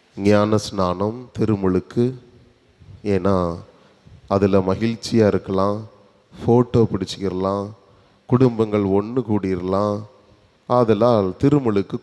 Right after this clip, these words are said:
கொண்டாடப்படுகிறது. இரண்டாவது, நற்கருணை. அதுலயும் புதிய ஆடை வாங்கலாம், புதிய ஆடை உடுத்திக் கொள்ளலாம்,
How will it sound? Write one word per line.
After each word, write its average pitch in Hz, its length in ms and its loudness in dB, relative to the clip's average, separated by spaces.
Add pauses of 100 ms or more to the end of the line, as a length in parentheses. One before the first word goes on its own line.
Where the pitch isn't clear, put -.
கொண்டாடப்படுகிறது. 120 1080 0 (1160)
இரண்டாவது, 110 720 4 (760)
நற்கருணை. 104 800 0 (640)
அதுலயும் 127 720 0 (180)
புதிய 135 280 2 (220)
ஆடை 104 220 2 (120)
வாங்கலாம், 98 600 -2 (500)
புதிய 123 280 2 (220)
ஆடை 104 220 2 (200)
உடுத்திக் 113 380 -2
கொள்ளலாம், 101 480 -2